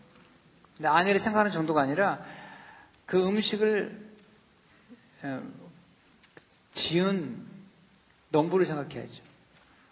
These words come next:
또 농부를 주신 하나님을 생각해야죠. 그런데 밥상을 찬다는 것은 하나님을 차는 거예요. 식탁은 신성한 거예요. 왜냐하면 식탁에서 거-, 거기서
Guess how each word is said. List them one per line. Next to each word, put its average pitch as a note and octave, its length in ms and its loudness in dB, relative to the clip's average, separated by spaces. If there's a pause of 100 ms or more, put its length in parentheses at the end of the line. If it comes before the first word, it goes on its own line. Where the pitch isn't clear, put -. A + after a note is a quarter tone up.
(840)
또 F#3 160 2
농부를 G3+ 1080 2
주신 G3+ 400 -2
하나님을 A3+ 400 0
생각해야죠. E3+ 580 -8 (1040)
그런데 G#3 220 -4
밥상을 - 480 0
찬다는 G3 400 0
것은 G3 340 -4 (960)
하나님을 A#3 500 0
차는 F#3+ 320 -4
거예요. B2 220 -10 (1800)
식탁은 A3+ 420 -2
신성한 G#3 560 0
거예요. A2 200 -6 (320)
왜냐하면 F3+ 220 -4
식탁에서 A3+ 920 0 (680)
거-, F#3+ 200 -2
거기서 G3+ 720 0